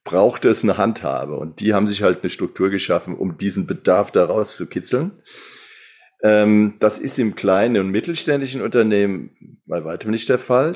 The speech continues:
Da agieren die, äh, handelnden Personen, die Geschäftsführer und so durchaus noch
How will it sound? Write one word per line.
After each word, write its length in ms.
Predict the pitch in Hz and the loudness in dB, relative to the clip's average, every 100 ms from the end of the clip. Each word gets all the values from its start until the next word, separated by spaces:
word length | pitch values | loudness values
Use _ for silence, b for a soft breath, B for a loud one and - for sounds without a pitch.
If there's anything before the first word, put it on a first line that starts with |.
| - | 0
Da 220 | 110 107 | 2 2
agieren 640 | 117 104 98 123 127 117 | 0 -4 2 2 2 0
die, 320 | 113 110 107 101 | -6 -2 -2 -2
äh, 440 | - 87 90 90 | -4 -6 -4 -4
handelnden 420 | 104 110 110 101 | -2 -2 0 -2
Personen, 500 | 101 90 87 113 104 | -2 -2 2 2 2
die 80 | 95 | 0
Geschäftsführer 680 | 90 - 104 - 101 90 90 | -4 -6 -6 -4 0 2 0
und 120 | 92 | -2
so 220 | 90 92 | -6 -6
durchaus 520 | 85 98 - - 85 - | -6 -8 -6 -4 -4 -4
noch 280 | 85 - | -8 -8